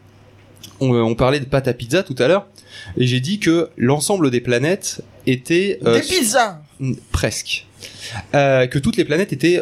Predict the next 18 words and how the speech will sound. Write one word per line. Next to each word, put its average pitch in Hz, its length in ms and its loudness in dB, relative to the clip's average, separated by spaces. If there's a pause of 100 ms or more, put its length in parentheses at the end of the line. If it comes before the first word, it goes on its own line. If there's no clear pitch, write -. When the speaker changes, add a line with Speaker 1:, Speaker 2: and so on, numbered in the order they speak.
Speaker 1:
euh, 107 260 4
physiquement, 156 880 0
hein, 127 240 -2
pas 127 140 2
dans 107 180 0
les, 98 300 0
dans 98 160 -2
tous 135 160 -4
les, 143 60 -2
mais 92 140 0
dans, 92 180 -2
dans 101 160 -4
nos 107 100 -2
trois 127 220 0
dimensions 123 420 -2
habituelles 117 460 2
à 107 60 2
nous, 151 200 0